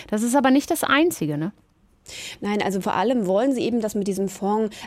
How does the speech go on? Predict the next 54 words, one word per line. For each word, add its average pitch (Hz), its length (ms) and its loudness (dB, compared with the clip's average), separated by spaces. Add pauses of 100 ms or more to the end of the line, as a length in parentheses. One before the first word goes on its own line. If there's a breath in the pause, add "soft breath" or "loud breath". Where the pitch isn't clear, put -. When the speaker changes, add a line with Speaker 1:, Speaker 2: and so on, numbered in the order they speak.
Speaker 2:
alle 196 240 2
Menschen 185 480 0
immer 196 280 0
versorgt 170 520 -2
werden 214 180 -2
können. 214 240 -2
Man 175 140 -2
muss 185 160 -4
ja 180 100 -2
sagen, 160 320 -4
in 175 80 0
Deutschland 170 380 -4
wird 175 100 -6
man 170 140 -4
auch - 160 -6
ohne 220 240 -2
Krankenversicherung 185 840 -4
im 170 200 -2
Notfall 202 440 -2
oder 180 160 -2
bei 165 120 -6
Schmerzen 170 440 -4
behandelt. 185 600 -4
Aber 175 240 -4
eben, 190 240 0
wenn 165 100 -2
es 170 140 -4
um - 80 -6
eine 170 160 -2
Nachsorge 185 640 -2
oder 180 180 -2
um 170 100 -4
chronische 220 440 -4
Erkrankungen 185 600 -4
geht, 185 200 -2 (260 loud breath)
dann 185 120 -2
kann 185 120 -2
das 190 160 -2
schwierig 208 300 -4
werden. 226 180 -2
Dann 190 140 0
müsste 190 220 -4
man 180 140 0
ja 175 80 0
die 170 80 -2
Kosten 185 380 -4
selber 175 300 0
übernehmen 170 480 -2 (280 loud breath)
oder 220 280 2
eine 180 240 -2
Arztpraxis 170 520 -6
finden, 175 220 -4
die 165 120 -4
das 165 180 -6